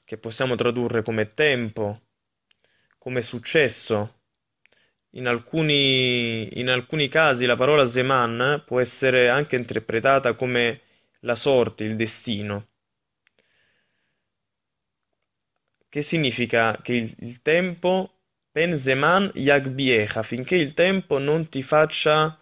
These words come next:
salire in alto, non, non ti faccia inorgoglire. Pen zeman yagbiecha. Il tempo qui, appunto, può essere tra-, inteso o come successo,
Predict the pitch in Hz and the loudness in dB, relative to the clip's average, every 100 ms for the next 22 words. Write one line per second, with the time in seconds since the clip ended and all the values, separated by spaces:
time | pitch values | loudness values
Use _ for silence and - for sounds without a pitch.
0 | _ _ _ _ - 135 131 156 143 131 | _ _ _ _ -6 -2 0 2 4 4
1 | 117 101 101 - 104 - 123 127 - - | 2 0 -4 -6 -8 -6 -8 -8 -12 -10
2 | 135 139 139 139 135 156 156 - 139 143 | -8 -8 -8 -10 0 0 2 2 2 4
3 | 143 135 131 131 123 113 107 120 185 - | 2 2 2 2 0 -4 -2 -2 -2 -10
4 | _ 135 180 196 151 139 135 147 131 120 | _ -2 0 0 0 0 2 0 0 0
5 | 117 117 110 - - 139 170 _ _ _ | -2 -6 -8 -8 -6 -6 -6 _ _ _
6 | _ _ _ _ _ _ _ _ 117 - | _ _ _ _ _ _ _ _ -20 -2
7 | 170 175 165 123 - 156 151 - _ _ | 0 0 -2 -6 -2 -2 -2 -8 _ _
8 | _ _ _ - 160 147 123 120 120 117 | _ _ _ -10 -6 -6 -4 -2 0 0
9 | - 117 117 120 120 117 143 117 120 - | 0 -2 0 0 -2 -2 -2 0 0 0
10 | 139 135 123 113 120 113 - 147 156 - | 0 -2 -4 -4 -8 -6 0 0 0 -6
11 | 185 190 - | -4 -4 -8